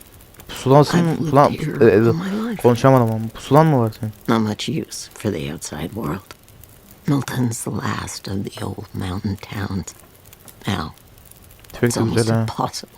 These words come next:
Speaker 2: to get
Speaker 1: Tam
Speaker 2: to
Speaker 1: av yapmalık.
Speaker 2: or get
Speaker 1: Av
Speaker 2: out of.
Speaker 1: yapmalık ne ya?
Speaker 2: Only people left here are either too poor or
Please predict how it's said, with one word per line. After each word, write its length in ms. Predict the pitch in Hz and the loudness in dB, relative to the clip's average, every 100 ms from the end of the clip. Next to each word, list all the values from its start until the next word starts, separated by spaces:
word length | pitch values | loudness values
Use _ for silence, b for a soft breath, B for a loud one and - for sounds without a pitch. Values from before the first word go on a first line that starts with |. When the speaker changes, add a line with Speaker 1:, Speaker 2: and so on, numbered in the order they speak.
| - | -20
Speaker 2:
to 60 | - | -18
get 100 | - | -4
Speaker 1:
Tam 140 | 120 113 | 2 4
Speaker 2:
to 80 | 110 | 2
Speaker 1:
av 100 | 110 | 2
yapmalık. 400 | 107 - 107 110 - - - - - - - - - - | -2 -2 -6 -8 -14 -20 -20 -20 -20 -20 -20 -20 -20 -4
Speaker 2:
or 120 | 131 120 | -2 0
get 120 | 85 | 2
Speaker 1:
Av 60 | |
Speaker 2:
out 80 | 110 | 2
of. 100 | 98 | 2
Speaker 1:
yapmalık 360 | - 113 104 - | 2 -2 -2 -4
ne 80 | 85 | -2
ya? 180 | 95 110 - - - - - - - - - - 143 | -2 -6 -10 -20 -20 -20 -20 -20 -20 -20 -20 -6 0
Speaker 2:
Only 360 | 139 120 131 | 0 0 -2
people 640 | - 143 123 - 110 143 123 | -4 -4 -4 -4 -8 -6 -6
left 300 | 123 - - | -8 -8 -6
here 300 | 113 131 - | -4 -4 -4
are 200 | 101 95 | -4 -4
either 540 | - 90 90 - 85 - | -4 -4 -6 -6 -8 -10
too 160 | - 135 - | -6 -6 -4
poor 480 | 123 120 107 107 - B B B B B | -4 -2 -4 -6 -10 B B B B B
or 160 | 135 | -10